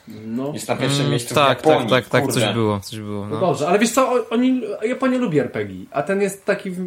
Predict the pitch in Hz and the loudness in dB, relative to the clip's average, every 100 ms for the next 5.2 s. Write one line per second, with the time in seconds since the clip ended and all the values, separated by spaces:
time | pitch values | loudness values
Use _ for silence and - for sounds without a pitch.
0 | 175 196 160 190 196 196 180 185 180 185 | -6 -8 0 2 4 4 4 2 4 6
1 | 170 123 98 104 113 117 139 139 160 156 | 4 2 -4 -6 -6 -4 -2 0 2 4
2 | 131 117 117 117 - 107 110 - - - | 4 0 -2 -6 -6 -6 -6 -10 -18 -20
3 | - - - 117 135 135 139 123 95 - | -20 -20 -4 0 2 0 -2 0 0 -4
4 | 147 170 147 170 165 165 151 160 170 170 | -4 -2 2 2 2 0 0 4 4 2
5 | 175 175 | -2 -4